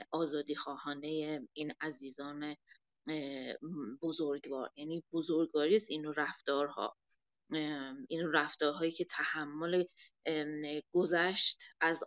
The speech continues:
آزادی، وقتی که ما آدم‌ها یک بار، اه، شانس در این دنیا بودن رو داریم، اما برای حق خواهی از اون می‌گذریم و بی‌عدالتی رو فریاد،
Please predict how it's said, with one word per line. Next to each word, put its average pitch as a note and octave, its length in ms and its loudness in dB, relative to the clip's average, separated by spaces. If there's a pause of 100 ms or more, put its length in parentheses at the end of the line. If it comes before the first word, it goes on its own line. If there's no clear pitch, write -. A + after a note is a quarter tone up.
آزادی، F3 800 6 (320)
وقتی F3 280 2
که F#3 140 0
ما F#3 260 4
آدم‌ها E3 440 2
یک G#3+ 340 6
بار، F3 420 6
اه، D#3 380 0
شانس E3+ 540 0
در F3 260 4
این D#3 160 2
دنیا D#3 360 2
بودن D#3+ 460 -4
رو D#3 140 -6
داریم، D#3+ 520 2 (680)
اما E3+ 180 6
برای E3 460 6 (260)
حق D#3 180 4
خواهی F#3 360 2
از F3+ 180 4
اون F#3 120 0
می‌گذریم F3+ 640 2
و E3+ 120 0
بی‌عدالتی D#3+ 880 2
رو E3+ 100 2
فریاد، D#3+ 640 4